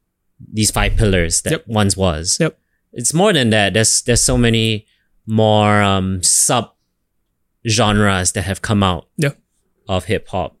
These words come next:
Speaker 1: or subcultures.
Speaker 2: Yeah.
Speaker 1: And I think that's cool. I love variety. I'm a big fan of just, um, seeing many different, um,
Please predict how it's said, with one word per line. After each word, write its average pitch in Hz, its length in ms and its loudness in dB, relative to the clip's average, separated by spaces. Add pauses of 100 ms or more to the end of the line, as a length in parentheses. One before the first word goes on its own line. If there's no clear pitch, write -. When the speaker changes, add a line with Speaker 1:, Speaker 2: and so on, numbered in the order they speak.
Speaker 1:
or 95 120 -10
subcultures. - 1600 -2
Speaker 2:
Yeah. 151 140 0 (500)
Speaker 1:
And 98 340 -2 (140)
I 131 80 -2
think 160 200 -2
that's 110 200 -2
cool. 87 380 -8 (640)
I 117 100 2
love 120 300 4
variety. 113 520 0
I'm 104 140 2
a 98 80 0
big 107 220 -2
fan 101 300 0
of 92 160 -2
just, - 440 -2 (640)
um, 82 440 -4 (1900)
seeing 139 380 2
many 156 260 2
different, 117 560 -2 (1040)
um, 92 340 -6